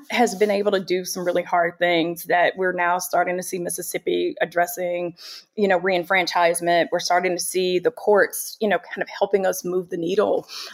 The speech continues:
on things. But I, I do think that what, what was such a missed opportunity in this moment is that, you know, there's no pipeline for leadership development. There is no, you know, like, there are all these things that,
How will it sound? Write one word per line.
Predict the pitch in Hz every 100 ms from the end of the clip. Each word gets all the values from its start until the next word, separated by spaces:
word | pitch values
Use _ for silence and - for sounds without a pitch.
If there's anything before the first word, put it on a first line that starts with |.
| -
on | 196 175
things. | 190 185 180 175
But | 165 208
I, | 202 - -
I |
do | 208 240 240
think | 240 208 -
that | 185 185
what, | 180 190 180 180 - - _
what | 208 196 208 208
was | 190 -
such | - 208 208
a |
missed | 190 196 165
opportunity | 175 165 - 190 185
in | 170
this | 165 151
moment | 170 202 254 175
is | 165 170
that, | 170 165 165 - - - _ _
you | 196
know, | 185
there's | 165 160
no | 170
pipeline | 175 190 190 196 196
for | - 180
leadership | 180 180 196
development. | 180 175 175 165 175 175 - _ -
There | 180 180
is | 175 170
no, | 180 180 185 185 180
you | 208
know, |
like, | 202 202
there | 190
are |
all | 190 202
these | 208 202 196
things | - 190 196 196 175
that, | 180 170 170 170